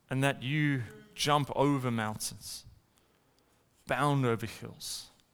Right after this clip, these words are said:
filled with desire for us. And Father, may we desire you. May our response be of love to you, Jesus. I pray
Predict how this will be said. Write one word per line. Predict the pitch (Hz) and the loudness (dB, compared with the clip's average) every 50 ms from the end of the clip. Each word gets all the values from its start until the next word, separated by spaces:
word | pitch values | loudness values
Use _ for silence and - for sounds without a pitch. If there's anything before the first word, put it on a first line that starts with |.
| _ _ _ _ _ _ - - - _ _ | _ _ _ _ _ _ -20 -20 -20 _ _
filled | - - - 151 156 151 151 151 151 143 120 | -20 -8 -2 2 4 4 4 4 2 2 0
with | 117 131 117 - | -4 -6 -6 -6
desire | - 120 107 - - 127 123 127 127 127 123 | -6 -6 -4 -2 2 4 4 6 6 4 4
for | 117 - - - 123 - - | 2 -2 -4 -6 -6 -4 -4
us. | 123 - - - - - - - - - - _ _ _ _ _ _ _ _ _ _ _ _ _ _ _ _ _ _ _ - | -6 -6 -6 -8 -8 -8 -8 -10 -12 -14 -18 _ _ _ _ _ _ _ _ _ _ _ _ _ _ _ _ _ _ _ -10
And | 123 - | -8 0
Father, | - 151 147 139 131 | 2 2 4 4 2
may | 127 131 139 139 143 139 | 0 0 0 0 0 0
we | 131 135 131 | 0 -2 -4
desire | - 117 104 - 117 113 110 113 113 107 101 92 - | -4 -4 -6 -6 -4 -4 -2 -2 -2 -2 -4 -8 -12
you. | - 98 95 95 95 - _ _ _ _ _ - _ _ | -12 -12 -12 -12 -14 -16 _ _ _ _ _ -20 _ _
May | - 131 147 135 | -2 0 0 2
our | 139 135 135 | 4 2 2
response | 127 117 117 - - - - - - 143 139 135 117 - - | 2 2 2 2 2 2 0 0 0 0 0 0 0 -2 -6
be | - - 131 131 127 - | -6 -6 -6 -6 -4 -4
of | - 117 101 107 | -6 -8 -8 -8
love | 110 110 113 120 123 127 123 120 110 - - - - | -8 -6 -2 0 2 2 2 2 -2 -4 -8 -14 -14
to | - - 120 | -12 -12 -12
you, | - - - 110 117 120 127 - _ _ _ _ _ _ _ _ _ _ | -12 -14 -14 -14 -14 -16 -18 -20 _ _ _ _ _ _ _ _ _ _
Jesus. | - - 113 104 95 - - - - - - - _ _ _ _ _ _ _ _ _ _ _ _ _ _ _ _ _ _ _ _ _ _ _ _ _ _ _ _ _ _ _ _ _ _ _ _ _ _ _ | -10 -8 -8 -8 -8 -10 -12 -14 -14 -14 -16 -18 _ _ _ _ _ _ _ _ _ _ _ _ _ _ _ _ _ _ _ _ _ _ _ _ _ _ _ _ _ _ _ _ _ _ _ _ _ _ _
I | - - | -4 -4
pray | - - 151 151 143 143 135 110 | 2 8 10 10 10 10 8 4